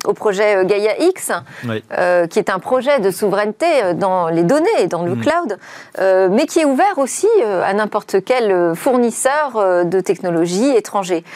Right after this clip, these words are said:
Speaker 2: Mm.
Speaker 1: Est-ce que, selon vous, c'est de la naïveté ou c'est une vision intéressante de la souveraineté numérique ?
Speaker 2: En tout cas, on est, euh, face à une souveraineté qui, euh, se construit, enfin, une nouvelle notion de la souveraineté qui se construit enfin. C'est-à-dire que, encore une fois, autrefois, le pouvoir, c'était avoir les terres, parce que la terre, c'est ce qui permettait de nourrir les gens.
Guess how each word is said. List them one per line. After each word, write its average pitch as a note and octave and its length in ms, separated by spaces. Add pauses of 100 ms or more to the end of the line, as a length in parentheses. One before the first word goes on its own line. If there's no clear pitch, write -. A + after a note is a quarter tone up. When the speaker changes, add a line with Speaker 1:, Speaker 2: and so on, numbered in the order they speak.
(180)
Speaker 2:
Mm. A2 60
Speaker 1:
Est-ce - 120
que, A3 180
selon G3 280
vous, A3 180
c'est - 140
de G3 60
la F#3+ 80
naïveté F3+ 500
ou C#4 100
c'est C#4+ 200
une A#3+ 200
vision A#3 260
intéressante G#3 560
de F#3+ 60
la F#3 120
souveraineté F#3 440
numérique ? E3+ 440 (640)
Speaker 2:
En - 60
tout C3+ 140
cas, E3+ 340
on C3+ 240
est, C3+ 380
euh, G#2+ 200
face - 300
à A#2+ 40
une A2+ 60
souveraineté A#2+ 460
qui, A#2+ 420
euh, G2+ 180
se - 200
construit, E3 460
enfin, C3 100
une C3+ 180
nouvelle F3+ 380
notion C3+ 300
de C3+ 40
la A#2 40
souveraineté B2 400
qui - 100
se - 60
construit D#3 360
enfin. C3 360
C'est-à-dire G2+ 340
que, G#2 140 (360)
encore A#2 200
une A2+ 80
fois, F3 140
autrefois, D3 580
le C3 100
pouvoir, C3+ 400
c'était B2 220
avoir A#2 180
les G#2 80
terres, C#3 280
parce - 120
que - 100
la G2+ 100
terre, C#3 180
c'est - 140
ce - 20
qui G#2+ 100
permettait G2+ 320
de G2+ 60
nourrir B2+ 400
les G#2 100
gens. D3 300